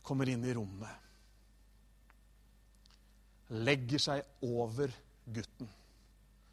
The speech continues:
Det står med øyne mot øyne, med munn mot munn, så legger han seg over gutten.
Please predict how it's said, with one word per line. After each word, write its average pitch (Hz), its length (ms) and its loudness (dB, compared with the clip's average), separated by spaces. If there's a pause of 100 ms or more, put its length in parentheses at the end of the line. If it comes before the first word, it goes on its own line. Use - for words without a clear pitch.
(340)
Det 120 140 -4
står 113 240 0
med 113 240 -2
øyne 127 320 4
mot 131 260 -2
øyne, 113 400 0 (340)
med 110 220 0
munn 151 240 4
mot 143 200 -2
munn, 127 280 0 (400)
så - 160 -4
legger 113 460 -2
han 120 100 -4
seg 127 160 -2
over 113 240 -6
gutten. 107 360 -10